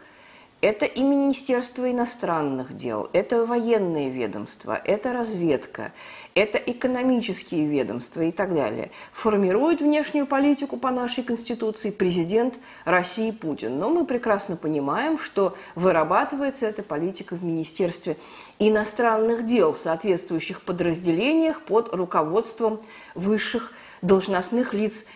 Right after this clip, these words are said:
министерства. Так вот, э, в Министерстве иностранных дел России афганское направление возглавляет, э, руководитель из одного,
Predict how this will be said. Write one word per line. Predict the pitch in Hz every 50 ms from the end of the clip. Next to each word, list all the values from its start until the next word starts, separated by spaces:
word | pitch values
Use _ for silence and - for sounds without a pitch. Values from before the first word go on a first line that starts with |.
| - -
министерства. | 202 214 233 240 254 254 240 - - - 180 135 120 - - - - 117 - - - - - - - _
Так | - 226 - 226
вот, | 233 285 330 320 - - - - - - - - _ -
э, | - - 160 156 160 160 165 165 160 160
в | 165 170 175 175 175 170 165
Министерстве | 165 175 185 190 196 196 - - 233 208 - - 196 180
иностранных | 175 170 185 - - 196 175 165 160 156 156 156 160
дел | 175 175 156 143 -
России | - 151 160 160 165 165 - - - 247 285 330 339 339 330 339 - - - - -
афганское | - 170 180 185 196 196 180 170 165 - - 175 151
направление | 151 151 147 - 165 143 131 147 160 208 277 339 349 330 254
возглавляет, | 185 175 160 160 - 151 151 151 151 170 170 170 151 135 131 127 - - - - - _ _ - - - - - -
э, | - 131 139
руководитель | 143 151 - 185 175 185 185 180 170 165 - 151 -
из | - 175 175
одного, | 170 165 180 180 180 180 175 165 -